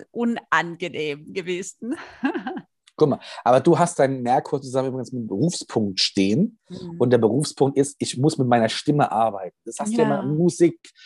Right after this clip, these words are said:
Speaker 2: jetzt machst,
Speaker 1: Ja.
Speaker 2: jetzt ist der Podcast, äh, es ist, es ist, äh, es ist ja nicht so was, dass ich gehe auf den Bau. <laughs>
Speaker 1: Nein.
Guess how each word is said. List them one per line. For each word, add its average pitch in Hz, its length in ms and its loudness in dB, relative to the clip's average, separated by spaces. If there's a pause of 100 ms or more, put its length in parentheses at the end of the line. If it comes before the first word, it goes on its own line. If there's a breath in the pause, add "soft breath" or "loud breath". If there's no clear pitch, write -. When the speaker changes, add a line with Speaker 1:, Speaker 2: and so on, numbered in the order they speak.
(120)
Speaker 2:
jetzt 113 160 -4
machst, 127 180 2
Speaker 1:
Ja. - 100 -10
Speaker 2:
jetzt 131 120 -4
ist 135 160 -8
der 151 60 4
Podcast, 160 720 0 (320 soft breath)
äh, 117 260 -4
es 110 120 -12
ist, - 240 -10
es - 120 -6
ist, - 280 -8
äh, - 40 -10 (420)
es - 60 0
ist - 140 2
ja 156 60 6
nicht 165 180 2
so 156 100 4
was, 147 140 6
dass 139 300 4
ich 156 140 -2
gehe 131 120 2
auf 117 120 0
den 120 120 -10
Bau. 98 260 -4 (360)
<laughs> - 280 -2
Speaker 1:
Nein. 269 160 8